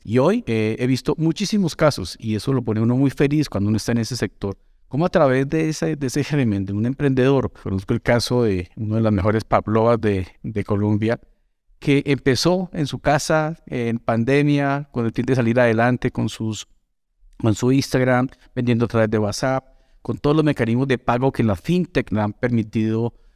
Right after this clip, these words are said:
ofrecer al mercado colombiano y en general al mercado latinoamericano. Lo mismo pasa en México. Estas startups que, que montaron, eh, no se llaman startups tecnológicas, de,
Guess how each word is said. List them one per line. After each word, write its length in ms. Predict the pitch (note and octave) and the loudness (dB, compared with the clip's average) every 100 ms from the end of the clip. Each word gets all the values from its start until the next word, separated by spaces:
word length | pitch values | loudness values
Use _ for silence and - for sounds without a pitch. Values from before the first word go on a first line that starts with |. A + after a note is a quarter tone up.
| _ | _
ofrecer 460 | - A#2 A#2+ A2+ A2 | -8 -2 0 2 2
al 80 | A#2+ | 2
mercado 380 | A2 - G#2 | 0 0 0
colombiano 460 | A2+ A#2 G#2+ G#2 G#2+ | 2 0 2 2 2
y 40 | |
en 60 | A#2 | 2
general 240 | A2+ G2 | 2 2
al 40 | G#2+ | 0
mercado 320 | - - G#2 | 0 0 0
latinoamericano. 880 | A2+ A2+ A2+ G#2 G2+ F#2 C3 A#2+ F#2+ _ _ _ - | 0 2 2 2 0 0 2 2 -2 _ _ _ -10
Lo 100 | G#2 | -4
mismo 240 | A2 A#2 | -2 0
pasa 220 | B2+ B2 | 0 0
en 100 | A#2+ | 2
México. 500 | C3+ C3+ C3 - F#2+ - | 0 0 -4 -6 -6 -4
Estas 280 | G#2+ - B2 | -6 -2 -2
startups 720 | B2 - A2 - A#2+ A2+ - | -2 0 -2 -2 -6 -4 -4
que, 300 | B2 B2 A#2+ _ - - | 0 0 0 _ -14 -6
que 100 | A#2+ | 0
montaron, 640 | A2 G#2+ A2 A2+ A#2 A#2 _ _ _ | 0 2 0 2 0 -4 _ _ _
eh, 800 | B2+ A2 G#2+ G#2 G#2 G#2 G2+ G2+ - - | -2 0 2 2 0 -2 -2 -6 -10 -12
no 220 | A2 A2+ | -8 -4
se 100 | C3+ | -2
llaman 180 | E3+ E3+ | 0 0
startups 340 | C#3+ A#2 A#2+ | 0 0 0
tecnológicas, 720 | D3 A#2 C#3 F#3 C#3+ G2+ - | 2 2 2 0 0 -4 -4
de, 140 | - | -6